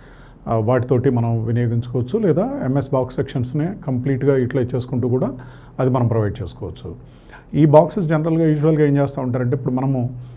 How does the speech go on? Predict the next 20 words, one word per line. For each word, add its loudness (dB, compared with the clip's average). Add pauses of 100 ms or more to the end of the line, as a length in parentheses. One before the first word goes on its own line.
(160)
ఏదైతే 4
బాల్కనీస్ 2
ఉంటాయో, 2
ఈ 2
బాల్కనీస్ 0
around 0
three 0
to, 0 (120)
three, 6
three 2
to 2
four 2
feet -2 (480)
width 0
of 0
the 0
utility 0
area 2
అనేది 0
ఉంటుంది. -4